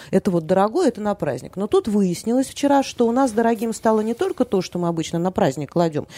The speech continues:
но и те продукты питания, которые мы покупаем ежедневно. А, президент накануне приказал, дал указание разобраться с ценами, которые мы видим в наших, э, гипермаркетах.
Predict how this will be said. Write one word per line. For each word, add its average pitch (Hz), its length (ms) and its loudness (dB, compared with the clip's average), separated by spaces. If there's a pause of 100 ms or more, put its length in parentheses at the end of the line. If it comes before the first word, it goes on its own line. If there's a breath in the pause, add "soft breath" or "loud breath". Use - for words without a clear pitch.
(240 loud breath)
но 196 100 2
и 240 80 4
те 269 180 2
продукты 240 500 0
питания, 370 440 -2
которые 277 340 -2
мы 247 60 -2
покупаем 247 420 -2
ежедневно. 208 760 0 (440 loud breath)
А, 175 160 4
президент 269 640 2
накануне 220 500 0
приказал, 214 720 2 (300 soft breath)
дал 220 280 4
указание 208 560 2
разобраться 196 680 0
с - 60 -4
ценами, 202 760 2
которые 233 440 2
мы 185 140 0
видим 214 340 0
в 185 60 -2
наших, 180 440 -2
э, 185 160 4
гипермаркетах. 202 840 -2